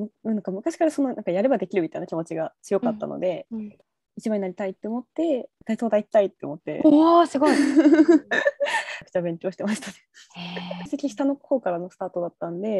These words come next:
Speaker 1: やっぱ現役は落ちちゃって、
Speaker 2: うん。
Speaker 1: で、浪人もして、
Speaker 2: うん。
Speaker 1: なんかもう浪人がめちゃくちゃ幸せで。
Speaker 2: え、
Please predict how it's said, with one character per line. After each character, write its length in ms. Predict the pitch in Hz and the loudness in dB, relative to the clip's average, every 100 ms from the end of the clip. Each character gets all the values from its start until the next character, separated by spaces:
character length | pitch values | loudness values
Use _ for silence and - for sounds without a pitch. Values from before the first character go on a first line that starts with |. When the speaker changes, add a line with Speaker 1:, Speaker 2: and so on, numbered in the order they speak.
| - | -4
Speaker 1:
や 80 | 226 | -8
っ 20 | |
ぱ 60 | - | -8
現 80 | 185 | -6
役 200 | 202 196 | -6 -4
は 40 | 190 | -6
落 140 | 196 | -6
ち 20 | - | -10
ち 60 | |
ゃ 40 | 160 | -12
っ 80 | _ | _
て、 340 | - 262 226 - _ | -2 0 0 -6 _
Speaker 2:
う 40 | 214 | -12
ん。 60 | 196 _ - | -12 _ -12
Speaker 1:
で、 100 | 214 | -10
浪 160 | 196 190 | -8 -10
人 340 | 190 185 185 | -10 -12 -14
も 100 | 185 | -16
し 100 | _ | _
て、 320 | - 339 269 - _ - | -8 -4 -4 -6 _ -14
Speaker 2:
う 60 | 202 | -12
ん。 140 | 190 _ _ _ _ _ _ _ - | -12 _ _ _ _ _ _ _ -14
Speaker 1:
な 100 | 202 | -10
ん 40 | |
か 80 | 208 | -8
も 120 | 190 | -4
う 20 | |
浪 160 | 214 302 | 0 2
人 260 | 330 330 | 4 4
が 180 | 320 311 | 2 0
め 120 | 190 | -4
ち 80 | 196 | -6
ゃ 40 | 262 | -10
く 80 | |
ち 120 | _ 370 | _ -4
ゃ 280 | 349 339 - _ _ | -2 -4 -8 _ _
幸 280 | - 254 247 | -8 -4 -4
せ 120 | 240 | -2
で。 300 | 226 196 165 _ _ _ | 0 0 -2 _ _ _
Speaker 2:
え、 160 | 311 | -2